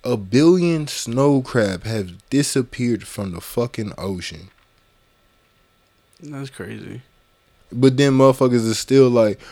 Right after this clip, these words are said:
Speaker 1: "Oh, nah, it's not humans and what we doing." Then who? What is it? The penguins?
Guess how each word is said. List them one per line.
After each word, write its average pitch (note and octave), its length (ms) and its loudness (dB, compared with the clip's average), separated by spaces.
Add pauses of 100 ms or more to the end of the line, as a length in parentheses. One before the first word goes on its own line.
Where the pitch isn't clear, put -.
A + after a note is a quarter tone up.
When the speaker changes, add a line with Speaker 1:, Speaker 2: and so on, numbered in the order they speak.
(160)
Speaker 1:
"Oh, A2+ 240 4
nah, G#2+ 400 0 (280)
it's A2 240 0
not G#2+ 400 -2
humans G2+ 720 -6 (440)
and G2+ 180 -6
what G#2 180 0
we G2+ 160 -2
doing." F#2 380 -6 (300)
Then B2+ 220 2
who? D3 160 2
What D#3+ 260 4
is C4+ 260 4
it? B2+ 240 0 (260)
The A2+ 100 0
penguins? B3+ 580 4